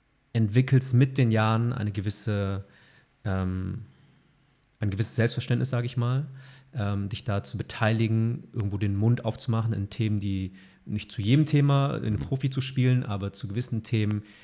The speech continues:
Speaker 1: die dich interessieren, die dir ein Herzensanliegen sind. Und, ähm, wirst aktiver und stehst plötzlich nicht nur irgendwo im Hintergrund, sondern
Speaker 2: Mhm.
Speaker 1: doch immer mehr im Vordergrund. Und dann kommt der Tag, ähm,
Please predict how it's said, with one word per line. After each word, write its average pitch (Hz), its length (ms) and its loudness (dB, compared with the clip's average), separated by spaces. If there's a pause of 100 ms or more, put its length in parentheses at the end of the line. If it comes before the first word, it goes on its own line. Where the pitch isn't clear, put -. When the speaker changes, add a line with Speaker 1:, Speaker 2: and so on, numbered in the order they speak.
(200)
Speaker 1:
die 98 600 -2
dich 117 300 -2
interessieren, 107 720 0
die 95 520 -4 (180)
dir 113 160 4
ein 107 80 0
Herzensanliegen 98 800 -4
sind. 92 400 -6 (640)
Und, 104 600 2
ähm, 98 500 0
wirst - 320 -2
aktiver 135 800 2 (380)
und 107 120 0
stehst - 540 2
plötzlich 117 500 0
nicht 107 220 -2
nur 107 300 2
irgendwo 104 380 -2
im 98 100 -6
Hintergrund, 127 600 0
sondern 101 300 -4
Speaker 2:
Mhm. 76 60 -6
Speaker 1:
doch - 320 -6
immer 110 200 0
mehr 107 300 0
im 101 100 -4
Vordergrund. 95 760 -6 (520)
Und 95 80 -4
dann 107 100 0
kommt 131 240 4
der 123 100 4
Tag, - 500 -2
ähm, 98 500 -2